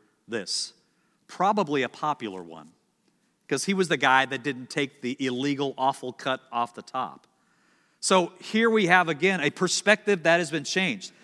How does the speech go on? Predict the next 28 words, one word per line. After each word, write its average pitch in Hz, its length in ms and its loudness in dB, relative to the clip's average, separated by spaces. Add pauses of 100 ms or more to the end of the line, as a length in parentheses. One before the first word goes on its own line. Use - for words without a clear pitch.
(300)
Zacchaeus 180 880 4 (840)
was 165 180 4
surrendering 208 840 2
his 180 260 0
worship 185 480 0
of 135 320 -2
money 127 420 -2 (640)
because 165 440 -2
of 160 100 -4
his 156 160 -4
devotion 127 640 -6 (380)
to - 100 -12
Christ. - 560 -10 (480)
And 156 140 -2
it 147 60 0
affected 147 680 2 (180)
how 170 200 4
he 180 120 0
provided 160 520 2
for 147 180 -2
others. 139 360 0
It 165 120 -2
wasn't 196 380 2
just 208 200 -4
he 202 80 -4
made 175 340 2
things 175 260 -4
right. 147 280 2